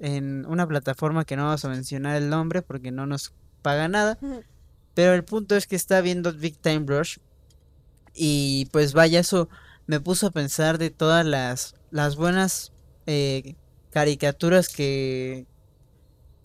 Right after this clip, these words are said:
Speaker 1: que pues vimos en algún punto de nuestras vidas, mi hermana y yo, juntos. Eh, y pues también de las experiencias, la manera en la que nos solíamos divertir.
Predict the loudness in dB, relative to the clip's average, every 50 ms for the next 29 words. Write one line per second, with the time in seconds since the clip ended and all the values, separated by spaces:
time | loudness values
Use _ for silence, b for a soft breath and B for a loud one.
0 | _ _ _ -6 -4 -4 -4 -6 _ -20 -2 2 4 4 4 2 0 -2 0 0
1 | 0 0 0 0 2 2 2 2 2 2 0 0 -2 -2 0 0 0 0 0 2
2 | 2 4 4 4 4 2 2 0 -4 -6 -6 -4 -2 -2 -2 -2 -4 -4 -4 -2
3 | 0 0 0 -2 -2 -6 -6 -4 -4 -4 -2 -2 -2 0 0 0 0 0 0 0
4 | 0 0 0 -2 -6 _ -8 -6 -4 -4 -4 -4 -2 -2 -2 -2 -4 -8 -14 -16
5 | -20 _ _ _ _ _ _ _ _ _ _ _ _ _ _ _ _ _ _ _
6 | _ _ _ 2 2 4 4 4 2 2 0 -2 -4 -4 -2 -2 -2 0 2 2
7 | 2 2 2 2 2 2 2 2 2 2 4 6 6 6 6 6 4 4 2 2
8 | 0 0 -2 -2 -4 -8 -8 _ -2 -2 0 0 0 0 0 -2 -2 -2 0 2
9 | 4 6 6 4 4 4 2 0 0 0 -2 -2 0 0 0 2 2 0 0 -2
10 | -4 -6 -6 -4 -6 -4 -4 -4 -2 0 0 0 0 -2 -2 -2 -2 -2 -2 -2
11 | -2 -2 -6 -4 -2 -2 -2 -4 -6